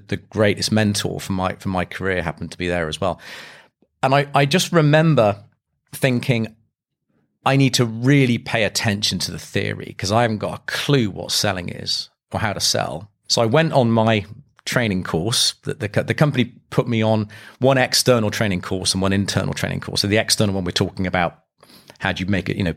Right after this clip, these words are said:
how do you pitch to sell washing machines? It was completely, I thought irrelevant, but actually it was really relevant. And then the internal training course. And I, in the absence of knowledge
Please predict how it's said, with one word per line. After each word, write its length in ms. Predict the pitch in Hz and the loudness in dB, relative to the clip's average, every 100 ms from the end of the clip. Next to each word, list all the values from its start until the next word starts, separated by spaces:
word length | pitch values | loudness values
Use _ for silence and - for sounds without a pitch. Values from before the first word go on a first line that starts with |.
| - | -2
how 180 | - 110 | 0 0
do 60 | |
you 60 | 92 | -2
pitch 480 | - - - - - | -2 -2 0 0 0
to 120 | 85 - | -4 -4
sell 240 | - 87 | 0 0
washing 320 | 85 90 - 82 | 0 0 2 2
machines? 400 | 82 - 90 - | 0 -2 -4 -6
It 20 | |
was 80 | - | -6
completely, 400 | 87 - 87 - _ _ - | -4 -4 -6 -10 _ _ -8
I 60 | |
thought 240 | - 139 98 | -2 0 2
irrelevant, 380 | 98 101 85 73 | 2 2 0 -4
but 80 | |
actually 180 | 87 - | -6 -6
it 60 | 76 | -6
was 100 | 92 | -8
really 180 | 87 82 | -8 -8
relevant. 300 | 50 50 - _ - - - - - - | -8 -10 -14 _ -20 -20 -20 -20 -20 -2
And 80 | 135 | 4
then 80 | 139 | 4
the 60 | |
internal 400 | 131 - 147 123 | 4 2 2 2
training 320 | - 113 98 | 0 -2 -2
course. 340 | - 104 98 - | -8 -10 -10 -2
And 160 | 139 139 | 2 4
I, 220 | 139 135 - - _ _ _ _ - | 4 2 -6 -20 _ _ _ _ 0
in 160 | 156 156 | 4 4
the 140 | 151 | 2
absence 540 | 165 156 - 185 175 147 | 0 0 0 0 0 0
of 100 | 123 | 2
knowledge 720 | 131 131 110 101 - - | 4 4 2 -2 -6 -6